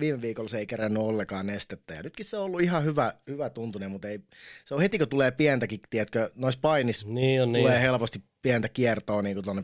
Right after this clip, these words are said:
Speaker 1: polveen, niin se, sen kyllä tuntee heti, että se tekee
Speaker 2: Se on
Speaker 1: niinku
Speaker 2: hyvä,
Speaker 1: kipeät.
Speaker 2: se pitää sitä, vittu tukea siinä.
Speaker 1: Niin on, se, se on, joo,
Speaker 2: Niin
Speaker 1: se on.
Speaker 2: vittuhan se ihan kuselle.
Speaker 1: Niin jo.
Speaker 2: Se on
Speaker 1: Jep.
Speaker 2: tossa suihkussa,
Speaker 1: Se,
Speaker 2: niin siis
Speaker 1: joo.
Speaker 2: tuo koko suihkuhan
Speaker 1: Siis
Speaker 2: se ihan
Speaker 1: se pitää
Speaker 2: kuselle.
Speaker 1: laittaa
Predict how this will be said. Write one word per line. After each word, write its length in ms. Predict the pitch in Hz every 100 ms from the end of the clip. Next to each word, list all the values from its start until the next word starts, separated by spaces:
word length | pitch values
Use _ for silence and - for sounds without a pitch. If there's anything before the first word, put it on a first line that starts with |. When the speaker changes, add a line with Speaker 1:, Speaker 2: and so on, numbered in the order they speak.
| -
Speaker 1:
polveen, 420 | 113 107 95 92
niin 100 | 90
se, 140 | 104 - -
sen 160 | 110
kyllä 140 | 110 104
tuntee 380 | 117 107 98 95
heti, 260 | 98 101
että 160 | 87 -
se 60 | -
tekee 260 | 95 98 90
Speaker 2:
Se 60 |
on 60 | 143
Speaker 1:
niinku 160 | 175 170
Speaker 2:
hyvä, 80 |
Speaker 1:
kipeät. 160 | 120 123
Speaker 2:
se 60 | - - - _ -
pitää 240 | 127 127
sitä, 120 | 123 131 127 _ _ _ _
vittu 160 | - 135
tukea 400 | 139 127 117 90
siinä. 240 | - - -
Speaker 1:
Niin 240 | 165 233 180
on, 140 | 120 -
se, 100 | 151 -
se 120 | 156
on, 180 | 147 104
joo, 180 | 135 117
Speaker 2:
Niin 120 | 120
Speaker 1:
se 80 | 151
on. 60 | 143
Speaker 2:
vittuhan 260 | - 151
se 140 | 147 170
ihan 260 | 196 202
kuselle. 460 | - 131 - 117 92
Speaker 1:
Niin 280 | 151 147 175
jo. 140 | 147 127 - -
Speaker 2:
Se 140 | -
on 40 | 113
Speaker 1:
Jep. 80 | 110
Speaker 2:
tossa 180 | 127
suihkussa, 480 | - 143 113 101 107
Speaker 1:
Se, 80 | 107
Speaker 2:
niin 160 | 101 120
siis 200 | 113 110
Speaker 1:
joo. 100 | 107
Speaker 2:
tuo 100 | 113
koko 180 | 117
suihkuhan 440 | 117 135 117 98 92
Speaker 1:
Siis 80 | 92
Speaker 2:
se 60 |
ihan 100 | 95
Speaker 1:
se 80 | 101
pitää 220 | 95 95
Speaker 2:
kuselle. 220 | 95 90
Speaker 1:
laittaa 220 | 90 90